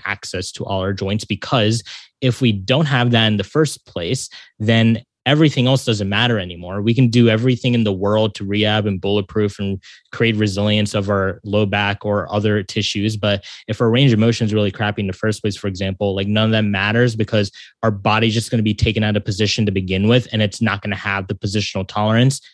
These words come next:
in that specific situation to handle all that getting thrown at it. Whereas if we start there and we improve that in the first place,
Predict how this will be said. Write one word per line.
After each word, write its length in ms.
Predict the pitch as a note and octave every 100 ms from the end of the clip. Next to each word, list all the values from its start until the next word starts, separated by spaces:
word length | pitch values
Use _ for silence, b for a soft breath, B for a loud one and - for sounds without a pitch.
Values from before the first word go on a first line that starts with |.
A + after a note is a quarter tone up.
| b b _ -
in 300 | C3 C3+ A#2
that 380 | G#2 A2+ G2 -
specific 720 | - A2 - A#2 G#2+ A#2 G#2
situation 800 | - G2+ G2+ G2+ G2+ - B2+ B2+ _ _ -
to 100 | A2
handle 400 | - B2 A2 G#2
all 260 | F2+ G#2
that 200 | G2+ F#2+
getting 180 | F2+ F#2
thrown 320 | F2+ G2 E2+
at 140 | C#2 -
it. 120 | D#2
Whereas 420 | - A2+ A2+ A2 A2+
if 160 | G2+
we 80 | A#2
start 300 | - D#3 C#3+
there 220 | G#2+ G2
and 80 | G#2 _ b
we 100 | G#2+
improve 300 | G#2 G2 D3
that 100 | C3
in 80 | A#2
the 40 | G#2
first 300 | C3 A#2+ -
place, 320 | F#2+ A2